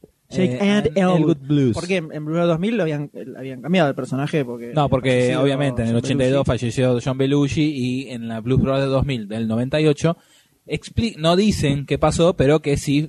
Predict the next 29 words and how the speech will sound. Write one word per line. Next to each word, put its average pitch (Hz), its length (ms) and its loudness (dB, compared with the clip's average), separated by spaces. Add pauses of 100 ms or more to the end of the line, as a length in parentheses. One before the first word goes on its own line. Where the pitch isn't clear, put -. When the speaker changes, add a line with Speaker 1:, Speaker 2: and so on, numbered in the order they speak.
(120)
Speaker 2:
todo 147 140 2
el - 20 -6
mundo 156 160 0
le 143 60 6
dice, 156 220 4
"Lo 123 220 2
siento 147 340 2
por 135 120 2
lo 127 40 6
de 131 60 6
Jake", 147 300 2
porque 180 320 0
falleció, 135 440 0
pero 127 140 2
no 127 100 0
se 113 80 -4
sabe 120 160 2
por 101 160 -2
qué. 87 120 -12
Speaker 1:
Así 170 260 -12
es, 143 100 -8
muy 180 140 2
bien. 151 80 0
Mientras 165 280 2
Doctor 220 300 2
D 247 100 0
respira 214 420 0
un 240 100 -2
segundo, 220 540 0